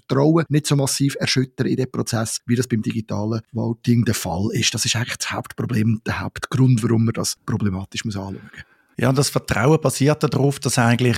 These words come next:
Speaker 2: wir alle, die wählen und abstimmen, das können nachvollziehen bei Bedarf. Das heisst, es muss einfach nachvollziehbar sein, man muss können anschauen. Und das geht ja beim E-Voting eigentlich nie. Also am Schluss ist halt dann das Vertrauensthema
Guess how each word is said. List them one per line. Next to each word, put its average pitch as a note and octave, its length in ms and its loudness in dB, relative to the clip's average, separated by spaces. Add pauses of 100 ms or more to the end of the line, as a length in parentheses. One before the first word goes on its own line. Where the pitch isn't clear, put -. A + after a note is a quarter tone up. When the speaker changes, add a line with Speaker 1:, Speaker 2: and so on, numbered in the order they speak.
(120)
Speaker 2:
wir B2+ 320 4
alle, D#3 280 6
die B2+ 120 4
wählen C3+ 240 4
und B2 60 2
abstimmen, B2 300 2
das B2 100 2
können A#2+ 200 4
nachvollziehen D#3+ 600 2
bei D#3 60 0
Bedarf. D3+ 600 0 (380)
Das - 140 -2
heisst, A#2+ 280 2
es A2+ 60 0
muss B2+ 140 2
einfach B2 380 0
nachvollziehbar D3 880 2
sein, D3+ 180 4
man C#3+ 80 6
muss A#2+ 140 4
können A#2 240 2
anschauen. D3+ 760 4 (440)
Und B2 160 0
das B2 120 0
geht A#2 200 2
ja B2+ 60 0
beim B2 140 2
E-Voting A#2+ 580 2
eigentlich A#2 340 4
nie. D#3 220 6 (520)
Also A#2+ 160 2
am C3 40 4
Schluss C3+ 300 2
ist C3+ 100 2
halt B2 160 2
dann B2 80 6
das - 80 0
Vertrauensthema C3 920 2